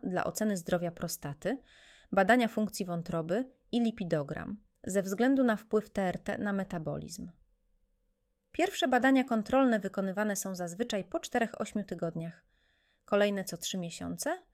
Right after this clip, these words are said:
a następnie co sześć, dwanaście miesięcy, jeśli terapia przebiega prawidłowo. Uwaga!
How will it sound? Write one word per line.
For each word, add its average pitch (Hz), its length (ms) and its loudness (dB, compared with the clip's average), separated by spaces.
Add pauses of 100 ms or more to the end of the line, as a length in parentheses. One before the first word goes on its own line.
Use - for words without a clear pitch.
(160)
a 202 80 0
następnie 254 520 0
co 190 180 -2
sześć, - 360 0
dwanaście 220 480 0
miesięcy, 170 560 -6 (540)
jeśli 208 280 -2
terapia 226 380 2
przebiega 185 420 -4
prawidłowo. 170 680 -8 (1160)
Uwaga! 180 480 -2